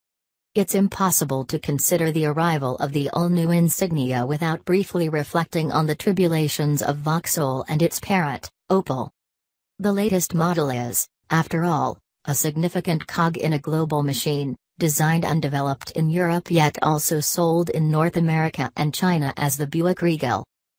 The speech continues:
Consequently, its life cycle is likely to be defined by the upheaval of a brand in flux,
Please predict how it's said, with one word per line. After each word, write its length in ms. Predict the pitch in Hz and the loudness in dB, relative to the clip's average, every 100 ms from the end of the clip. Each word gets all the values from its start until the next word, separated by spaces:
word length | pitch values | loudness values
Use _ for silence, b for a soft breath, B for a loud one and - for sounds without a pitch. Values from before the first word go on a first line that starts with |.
| _ _ _ - | _ _ _ -2
Consequently, 840 | 202 185 190 208 196 143 120 - _ - | 0 2 0 0 0 -2 -4 -6 _ -4
its 220 | 185 - | -2 0
life 360 | 160 151 151 | 0 0 -2
cycle 480 | - - 147 147 147 - | -2 0 2 2 0 0
is 160 | 151 | 0
likely 400 | 156 147 - 190 | 0 0 0 -2
to 100 | - | 0
be 160 | 165 156 | -2 0
defined 580 | 156 - 185 190 190 175 | -2 0 2 2 0 0
by 140 | 160 | 0
the 140 | 143 | 2
upheaval 500 | 139 120 - 165 160 156 | 2 0 0 0 2 0
of 160 | 151 | 0
a 80 | 143 | -2
brand 380 | 135 160 180 175 | 0 0 0 0
in 200 | 170 156 | -2 -2
flux, 580 | - 165 156 - - | 0 0 0 -2 -6